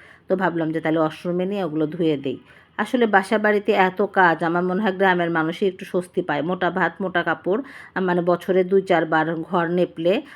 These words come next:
হয়ে যায়। এই আমাদের মতো এত ইয়া করতে হয় না, মানে ঝাড়া পোছা চব্বিশ ঘন্টার মধ্যে দেখা যায় যে অর্ধেক ঘন্টা এর মধ্যে থাকতে হয়। ওভেনটাও কেমন যেন ভিতরে তেল চিটচিটে হয়ে গেছে, এটাও আবার পরিষ্কার করতে হবে। আজকে আর মানে ডিপ ক্লিন সম্ভব না, মাথা ধরে গেছে আমার একদম।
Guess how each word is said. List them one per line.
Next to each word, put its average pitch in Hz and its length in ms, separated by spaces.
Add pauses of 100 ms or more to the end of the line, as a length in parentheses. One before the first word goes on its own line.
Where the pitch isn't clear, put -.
(160)
হয়ে 170 220
যায়। 139 220
এই 185 220
আমাদের 170 400
মতো 175 240
এত 190 340
ইয়া 185 340
করতে 151 320
হয় 147 240
না, 147 200
মানে 147 420
ঝাড়া 165 300
পোছা 160 340 (140)
চব্বিশ 170 360
ঘন্টার 165 320
মধ্যে 165 380 (360)
দেখা 180 240
যায় 170 140
যে 175 100
অর্ধেক 165 380
ঘন্টা 175 220
এর 156 120
মধ্যে 147 300
থাকতে 151 360
হয়। 143 240
ওভেনটাও 180 440
কেমন 170 280
যেন 165 200
ভিতরে 175 320
তেল 180 200
চিটচিটে 165 500
হয়ে 160 300
গেছে, 165 360 (320)
এটাও 180 280
আবার 160 220
পরিষ্কার 175 400
করতে 139 320
হবে। 143 240
আজকে 185 320
আর 165 120
মানে 156 220
ডিপ 175 280
ক্লিন 165 220
সম্ভব 165 500
না, 139 120
মাথা 151 300
ধরে 165 300
গেছে 143 260
আমার 139 180
একদম। 135 420